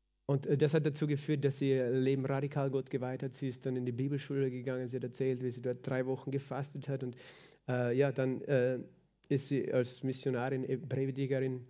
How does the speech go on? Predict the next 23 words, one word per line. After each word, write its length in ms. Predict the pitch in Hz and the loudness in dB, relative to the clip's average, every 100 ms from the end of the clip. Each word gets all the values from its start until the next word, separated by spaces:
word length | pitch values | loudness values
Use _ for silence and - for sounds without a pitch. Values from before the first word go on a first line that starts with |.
| - | -6
unterwegs 480 | 131 123 127 135 - | -2 0 2 0 0
gewesen 440 | 127 127 127 131 127 - - - - | 0 0 -2 -6 -10 -18 -20 -20 -6
und 140 | 123 | -4
hat 120 | 123 117 135 - | -2 -4 -8 -4
unzählige 760 | 135 147 143 143 135 135 127 123 | 0 2 2 2 2 2 2 0
Wunder 280 | 135 131 127 | 0 0 -2
gesehen. 500 | 123 127 127 131 127 - - _ - | -2 -4 -4 -6 -10 -18 -20 _ -10
Sie 100 | - | -4
hat 80 | 123 | -4
erzählt, 400 | 127 139 135 123 | 0 2 2 2
wie 80 | 127 | 0
sie 420 | 135 131 127 123 - - _ _ | 2 2 2 -2 -16 -20 _ _
in 180 | - 131 | 0 2
Peru 400 | 139 135 139 156 | 6 6 6 4
war, 280 | 139 139 143 | 4 4 4
irgendwo 380 | 143 139 127 139 | 2 2 2 2
in 100 | 131 | 4
einem 200 | 147 156 | 2 6
Dorf 380 | 156 156 147 135 | 6 6 2 -2
und, 160 | 127 - - - - | -2 -6 -20 -16 -4
und 100 | 127 | 0
da 100 | 135 | 2
waren 280 | 135 139 | 4 2